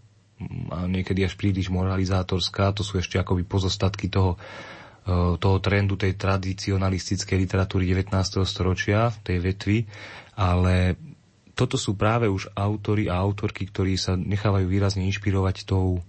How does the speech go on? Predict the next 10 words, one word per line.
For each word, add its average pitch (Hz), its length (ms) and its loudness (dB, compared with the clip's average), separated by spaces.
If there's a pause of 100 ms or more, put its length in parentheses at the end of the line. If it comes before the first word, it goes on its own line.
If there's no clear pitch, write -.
(320)
katolíckou 101 560 -2
modernou 95 480 -2
už 95 160 -6
v - 20 -20
tom 98 140 2
umelecko-estetickom 101 1500 0
podaní. 92 560 2 (640)
Čiže 92 240 -2
nemusí 101 400 2
byť 95 200 -2